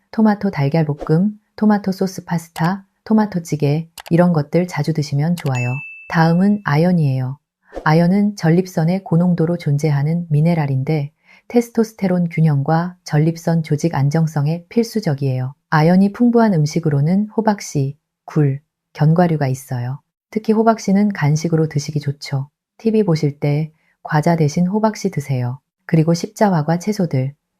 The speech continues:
브로콜리, 콜리플라워, 양배추, 케일 이런 것들이에요. 이 채소들에는 설포라판이라는 성분이 있는데 해독 작용을 하고 디엔에이 손상과 세포 돌연 변이를 예방하는 효과가 있어요.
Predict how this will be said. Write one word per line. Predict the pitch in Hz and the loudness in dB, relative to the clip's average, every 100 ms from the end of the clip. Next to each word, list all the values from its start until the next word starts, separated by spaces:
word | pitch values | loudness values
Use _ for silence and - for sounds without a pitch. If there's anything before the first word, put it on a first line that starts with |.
| _ | _
브로콜리, | 160 156 151 139 139 175 202 _ _ _ _ | 0 0 2 0 2 0 -2 _ _ _ _
콜리플라워, | 226 214 208 175 143 143 175 202 _ _ _ | 2 2 2 0 2 2 0 -4 _ _ _
양배추, | 143 139 143 143 - 175 190 - - | 0 2 2 -2 -4 -4 -4 -10 -8
케일 | 226 214 165 139 - _ _ _ | 0 2 2 -2 -8 _ _ _
이런 | 165 180 | 4 4
것들이에요. | 185 160 151 143 127 123 139 156 _ _ | 2 0 0 0 -2 -2 -4 -8 _ _
이 | 180 180 | 2 2
채소들에는 | 233 233 220 185 165 180 165 139 151 | 2 2 2 4 4 2 2 0 -6
설포라판이라는 | - 240 240 247 233 226 202 170 165 | -2 -2 2 2 2 2 2 2 0
성분이 | 170 185 175 170 | 0 0 2 2
있는데 | 139 127 139 151 139 - _ _ | 2 0 0 -2 -2 -8 _ _
해독 | 240 233 233 | 2 2 0
작용을 | 156 151 151 147 | 0 2 2 0
하고 | 139 170 160 147 _ _ | -2 0 0 -2 _ _
디엔에이 | - 180 185 180 | 2 4 4 2
손상과 | 180 196 190 165 147 151 160 185 _ | 2 0 0 0 0 0 0 -2 _
세포 | - 233 247 226 | -2 0 2 2
돌연 | 160 160 | 2 2
변이를 | 170 151 147 170 147 | 4 2 2 2 2
예방하는 | 139 165 147 151 170 | 2 2 2 0 -2
효과가 | 202 196 175 | 0 -2 0
있어요. | 135 - 127 123 123 | -4 -4 -6 -4 -6